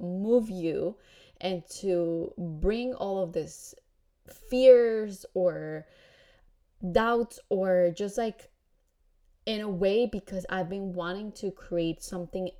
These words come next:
else, this was kind of, like, my way out to, like, "Okay, well, th-, it's time to move on. It's time to, like, change things." But there are certain responsibilities, right? And there are certain things that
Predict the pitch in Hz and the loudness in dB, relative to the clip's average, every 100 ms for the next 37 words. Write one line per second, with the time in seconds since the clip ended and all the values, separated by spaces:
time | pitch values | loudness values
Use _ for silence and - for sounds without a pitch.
0 | - 185 220 220 165 165 - - 190 165 | -4 -2 -2 -2 -2 -4 -10 -6 -6 -4
1 | 196 185 - 202 190 190 175 - 196 185 | -8 -10 -10 -10 -8 -4 -4 -6 -8 -4
2 | 175 170 190 190 208 202 190 - 180 175 | -4 -2 -4 -4 -6 -6 -8 -6 -2 -2
3 | 311 320 254 233 214 214 - - - - | -4 -6 -6 -6 -8 -10 -12 -14 -14 -8
4 | 196 240 233 - 240 240 247 226 196 - | 2 2 2 -6 -8 -6 -6 -6 -10 -10
5 | - 254 - 220 202 214 185 - - 185 | -14 -16 -14 -12 -12 -6 -8 -8 -10 -8
6 | 175 - - - 185 - - - _ _ | -8 -12 -16 -16 -18 -20 -20 -20 _ _
7 | - _ _ _ - 262 233 - - 202 | -20 _ _ _ 10 10 10 4 -10 0
8 | 247 247 - 202 240 262 233 202 190 170 | 2 2 -4 -8 -8 -6 -6 -6 -8 -8
9 | 165 175 160 156 170 175 247 - 175 170 | -10 -12 -14 -6 0 0 0 -6 -8 -6
10 | 165 180 214 - 190 180 185 180 214 226 | -4 -4 -6 -8 -4 0 0 -2 -12 -12
11 | 226 - 202 180 175 165 - - 160 160 | -12 -10 -8 -8 -8 -10 -14 -12 -10 -10
12 | 160 | -12